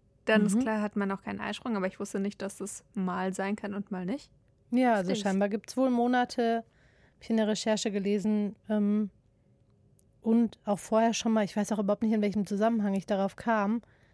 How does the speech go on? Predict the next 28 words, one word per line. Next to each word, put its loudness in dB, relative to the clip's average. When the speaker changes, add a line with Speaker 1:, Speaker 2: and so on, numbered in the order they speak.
Speaker 2:
aber -4
dass 0
es -6
wohl 4
Monate 2
gibt, -4
wo 0
d-, -2
kein 0
Eisprung -4
stattfindet. -4
Speaker 1:
Krass. -8
Speaker 2:
Ja, 0
total. -2
Ähm, 4
genau, 4
wenn 4
ihr 4
jetzt 2
aber 2
vierzehn 2
Tage 2
so -2
ungefähr 0
vor 0
der 2
nächsten 0
Regel 2